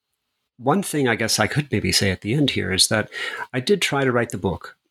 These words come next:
in a way that would be accessible to a fairly large audience. And of course, there's, you know, scholars of,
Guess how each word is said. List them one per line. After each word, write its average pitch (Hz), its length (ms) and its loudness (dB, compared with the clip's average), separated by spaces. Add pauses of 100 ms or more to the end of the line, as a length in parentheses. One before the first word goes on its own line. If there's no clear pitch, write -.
(120)
in 127 120 -2
a 127 80 0
way 120 240 2
that 117 180 -2
would 113 120 -4
be 113 160 0
accessible 92 800 0 (160)
to 110 200 2
a 95 40 2
fairly 110 480 -2
large 95 320 2
audience. 87 680 0 (680)
And 110 440 0
of - 180 0
course, 143 260 -2
there's, 131 400 0
you 113 80 -2
know, 107 160 2
scholars 104 460 2
of, 98 200 0